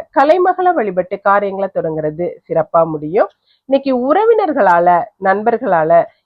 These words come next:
ஏதாவது ஒரு வகையில உங்களுக்கு அதிக செலவு வைக்கக்கூடிய சூழல்கள் இருக்குதுங்க. அடுத்தவங்களோட பாராட்டு உங்களுக்கு மகிழ்ச்சியை கொடுக்கும். குடும்பத்தினருக்காகவும் நீங்க தாராளமா செலவு செய்யக்கூடிய அமைப்பு இருக்கு.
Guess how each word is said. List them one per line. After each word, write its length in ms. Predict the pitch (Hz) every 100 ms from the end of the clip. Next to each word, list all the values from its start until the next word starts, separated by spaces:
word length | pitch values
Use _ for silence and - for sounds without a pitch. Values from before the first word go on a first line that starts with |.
| -
ஏதாவது 500 | 254 320 320 320 339 269
ஒரு 180 | 180 160
வகையில 400 | 151 190 190 190 170
உங்களுக்கு 460 | 160 160 156 196 165 185 _ _ -
அதிக 320 | 247 330 302 240 - 277
செலவு 300 | 277 320 311
வைக்கக்கூடிய 560 | 233 - 175 170 165 160
சூழல்கள் 520 | 156 208 196 180 185 165
இருக்குதுங்க. 500 | 156 156 151 156 160 165 - _ -
அடுத்தவங்களோட 760 | 233 392 - 359 254 196 175 165 -
பாராட்டு 520 | 170 220 285 240 -
உங்களுக்கு 440 | 180 160 151 - 156 156
மகிழ்ச்சியை 460 | 180 180 202 - 196
கொடுக்கும். 480 | 175 165 - 165 165 _ _ -
குடும்பத்தினருக்காகவும் 1160 | 311 349 359 359 277 240 214 180 175 180 202 190
நீங்க 180 | 160 165 175 175
தாராளமா 560 | 190 226 240 240 233
செலவு 320 | 226 180 180 180
செய்யக்கூடிய 440 | 180 165 - 156 156
அமைப்பு 320 | 147 165 160 165
இருக்கு. 260 | 156 -